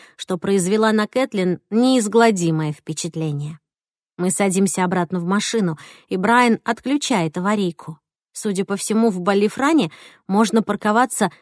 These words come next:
на двойной желтой линии, если тебе нужно только в магазин заскочить.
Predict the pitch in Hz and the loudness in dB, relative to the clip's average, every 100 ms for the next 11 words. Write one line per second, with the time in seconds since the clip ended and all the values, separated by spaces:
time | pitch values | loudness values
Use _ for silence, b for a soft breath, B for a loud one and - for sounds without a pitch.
0 | _ 196 185 202 208 226 233 190 233 226 | _ 0 2 2 4 4 4 2 2 2
1 | 277 285 240 185 175 175 165 185 - 190 | 2 4 4 2 2 0 -2 -4 -2 0
2 | 196 190 170 185 B B _ - 349 359 | 2 2 0 -2 B B _ -6 0 2
3 | - 233 233 220 240 185 185 151 156 - | 2 0 2 4 2 2 0 0 -4 -6
4 | 165 - 143 - | -8 -8 -8 -10